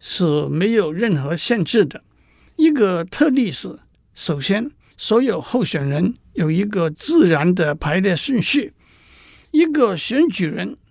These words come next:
在这个自然的排列顺序里头，指定一个候选人作为首选。接下来，在这个自然的排列中，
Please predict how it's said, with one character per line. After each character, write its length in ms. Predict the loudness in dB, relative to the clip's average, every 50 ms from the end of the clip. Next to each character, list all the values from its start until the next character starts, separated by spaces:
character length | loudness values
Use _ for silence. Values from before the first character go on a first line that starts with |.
| _ _ _ _ _
在 200 | -2 -2 -2 -2
这 240 | -4 -2 0 0
个 280 | 0 2 2 2 2 0
自 300 | 0 -2 2 2 4 4
然 240 | 4 2 2 0 0
的 100 | 0 -2
排 280 | -2 -2 -2 -2 0
列 160 | 0 0 -2 -2
顺 240 | 2 4 4 4
序 180 | 4 2 0 -4
里 160 | -4 -6 -8
头， 320 | -8 -6 -6 -6 -6 -10 -12 _ -20 -20 _ _ _
指 300 | _ -4 2 4 4 4
定 260 | 4 4 2 2 2
一 100 | 2 0
个 140 | 0 0 -2
候 240 | 0 2 2 2 2
选 180 | 0 -2 -4
人 300 | -4 -4 -4 -4 -4 -6 -8 _ _ _
作 200 | 4 4 4 6
为 200 | 4 2 0 0
首 240 | 0 0 0 0
选。 300 | 0 0 0 -2 -4 -6 -12 _ _ _ _ _ _ _ _
接 140 | -2 0 0
下 180 | 2 2 2 2
来， 220 | 0 -4 -6 -10 -12 _ _ _ _
在 160 | 0 2 2
这 180 | 2 2 0 0
个 220 | 0 -2 -4 -4
自 300 | -4 -4 -2 0 0 0
然 240 | 0 0 -2 -2 -2
的 120 | -4 -4
排 280 | -4 -6 -6 -6 -4 0
列 160 | 2 2 2
中， 260 | 2 2 2 2 0